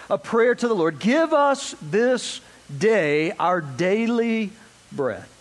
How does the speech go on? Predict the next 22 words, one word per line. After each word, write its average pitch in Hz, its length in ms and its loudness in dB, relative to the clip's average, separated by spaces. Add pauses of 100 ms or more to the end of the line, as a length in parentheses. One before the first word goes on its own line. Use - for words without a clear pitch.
(1300)
We 240 80 -4
may 202 140 2
look 185 220 2
at 196 80 -2
that 208 320 2
and 151 120 -2
just 170 200 -4
kind 180 180 -2
of 180 100 -2
think, 185 360 -6 (100)
"Well, 190 160 -6
that 220 160 -4
makes 170 240 -4
sense. 185 480 -8
I 170 60 -6
mean, 160 180 -2
we 170 140 -2
need 190 320 0
our 175 100 2
daily 170 340 0
necessities 175 720 -4
met." 180 460 -2